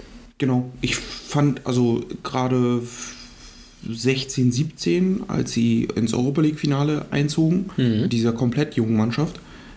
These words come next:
Speaker 1: äh, da war sie ja noch jünger, äh, dann zwei Jahre später, als sie auf Real trafen.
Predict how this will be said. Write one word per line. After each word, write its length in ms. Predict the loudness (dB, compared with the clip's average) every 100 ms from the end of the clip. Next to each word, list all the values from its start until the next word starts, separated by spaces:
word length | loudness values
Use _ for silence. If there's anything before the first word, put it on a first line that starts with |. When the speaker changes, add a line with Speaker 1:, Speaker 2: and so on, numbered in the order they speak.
| -4
Speaker 1:
äh, 200 | 0 0
da 160 | 0 0
war 120 | 0
sie 140 | 2
ja 120 | 2
noch 200 | 2 2
jünger, 340 | 2 2 0 -6 -14 -20 -20 -18 -6
äh, 300 | -2 0 2
dann 180 | 2 0
zwei 220 | 0 0
Jahre 200 | 0 0
später, 380 | 0 0 2 0
als 160 | -2 -2
sie 80 |
auf 200 | -2 -2
Real 240 | -4 -4 -4
trafen. 380 | -2 -2 -2